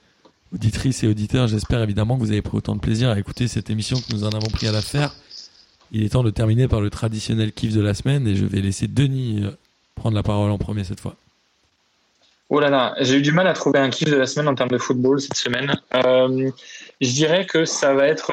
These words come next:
Speaker 2: je vais mettre les gardiens un peu en avant. Euh, le premier, évidemment, c'est Neuer qui a, euh, battu le record de clean sheet qui devance Oliver Kahn, euh, au Bayern. Euh, Manuel Neuer,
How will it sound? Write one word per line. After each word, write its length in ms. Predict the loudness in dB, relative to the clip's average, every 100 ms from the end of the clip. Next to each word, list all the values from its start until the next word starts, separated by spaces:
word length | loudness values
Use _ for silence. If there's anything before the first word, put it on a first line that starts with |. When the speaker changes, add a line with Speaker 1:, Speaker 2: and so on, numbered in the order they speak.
| -2
Speaker 2:
je 100 | 0
vais 140 | -2
mettre 160 | -2 -2
les 80 | 0
gardiens 320 | 0 2 2
un 60 | 2
peu 120 | 2
en 160 | 2 4
avant. 480 | 2 2 2 -2 0
Euh, 280 | 2 4 4
le 120 | 2
premier, 340 | 2 0 2 2
évidemment, 400 | 4 4 2 0
c'est 160 | 0
Neuer 300 | 2 4 2 2 -6
qui 320 | -4 -4 -4 -8 _ _ 0
a, 260 | 2 4
euh, 160 | 4 4
battu 520 | 2 0 0 2 4
le 260 | 4 4 4
record 300 | 4 2 2
de 100 | 0
clean 180 | -2 -4
sheet 240 | -6 -6 -10 -10
qui 100 | 0
devance 400 | 2 2 0 0
Oliver 280 | 2 2 2 0
Kahn, 240 | 0 2 4
euh, 140 | 4
au 80 | 2
Bayern. 420 | 2 2 0 -2 -8 _ _ _ -20 -18 -6 0
Euh, 280 | 2 2 2
Manuel 320 | 0 0 0
Neuer, 260 | 2 4